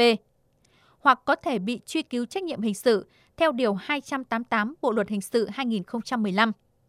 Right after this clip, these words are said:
Hai, tăng giá bán khẩu trang. Bán cao hơn giá bán niêm yết, phạt tiền từ năm triệu đồng đến mười triệu đồng. Không niêm yết giá hàng hóa, dịch vụ,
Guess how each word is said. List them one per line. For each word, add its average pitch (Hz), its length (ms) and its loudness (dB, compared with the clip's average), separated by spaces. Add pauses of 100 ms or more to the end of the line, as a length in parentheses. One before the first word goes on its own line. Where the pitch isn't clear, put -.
(1080)
Hai, 262 320 0 (420)
tăng 330 220 0
giá 247 200 2
bán 233 240 0
khẩu 196 240 -2
trang. 254 340 0 (800)
Bán 254 280 6
cao 339 260 2
hơn 311 300 0 (100)
giá 233 140 4
bán 233 300 0
niêm 302 140 -4
yết, 359 200 -4 (280)
phạt 277 200 2
tiền 240 180 -4
từ 254 140 -4
năm 294 260 -2
triệu 190 180 -2
đồng 202 260 2 (120)
đến 202 260 -2
mười 302 220 0
triệu 190 160 -4
đồng. 202 220 4 (720)
Không 320 340 4
niêm 311 180 -2
yết 415 220 -4
giá 233 280 2
hàng 233 160 -4
hóa, 208 260 -2
dịch 262 240 -8
vụ, 226 280 2